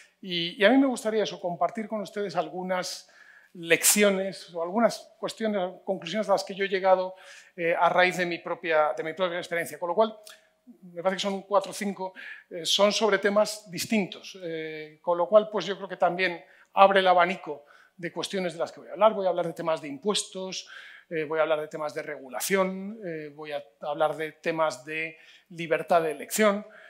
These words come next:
Eh, al final sí hay un hilo conductor para todo, eh, y es, eh, y es mi propia, ya no solo convicción, eh, sino mi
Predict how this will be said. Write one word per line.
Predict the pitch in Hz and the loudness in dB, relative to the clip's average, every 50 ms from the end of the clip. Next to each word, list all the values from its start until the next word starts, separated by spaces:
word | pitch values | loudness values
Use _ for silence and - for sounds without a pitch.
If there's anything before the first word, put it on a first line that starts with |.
| - - _ - | -20 -20 _ -10
Eh, | 175 165 160 160 160 - | -8 -8 -6 -6 -4 4
al | 180 190 185 185 | 6 6 6 6
final | - 190 233 247 - | 4 0 0 0 0
sí | - - 202 202 190 | -2 -4 -2 0 2
hay | 180 175 180 180 | 2 2 0 -2
un | 180 | -6
hilo | 185 170 175 170 | -6 -8 -8 -8
conductor | - 175 165 151 156 151 _ - 185 180 180 | -8 -8 -8 -8 -12 -12 _ -6 -6 -4 -4
para | 165 147 131 - | -6 -6 -6 -6
todo, | - 202 196 165 143 - 135 135 151 151 | -6 -4 -4 -4 -6 -10 -12 -14 -16 -14
eh, | 147 151 147 147 135 151 | -14 -16 -18 -18 -18 -12
y | 156 160 | -8 -2
es, | 160 165 160 165 - - | 0 0 0 -2 -4 -6
eh, | 170 175 165 160 160 151 151 143 143 | -6 -4 -4 -4 -4 -6 -8 -8 -10
y | 185 170 165 | -12 -12 -10
es | 160 160 | -10 -10
mi | 160 160 156 151 - _ _ _ _ _ _ _ | -10 -12 -14 -16 -18 _ _ _ _ _ _ _
propia, | - 180 175 170 175 - 185 180 175 180 180 - - - - - - _ | 0 2 2 2 2 2 2 4 4 4 2 0 -6 -16 -18 -20 -20 _
ya | - 190 190 | 6 6 6
no | 202 180 | 6 6
solo | - 190 185 180 - | 4 2 2 0 2
convicción, | - 165 160 151 147 139 - - 214 214 190 165 - - - - - - _ _ - | 0 -2 -2 -2 -6 -8 -4 0 0 0 0 -2 -6 -14 -18 -20 -20 -20 _ _ -10
eh, | 160 147 151 | -10 -8 -8
sino | - - - - - 175 165 160 160 160 160 165 165 - - 180 | -8 -8 -8 -8 -8 -8 -8 -6 -2 0 0 0 0 -2 -6 -10
mi | 165 160 160 156 151 147 | -14 -14 -12 -14 -14 -16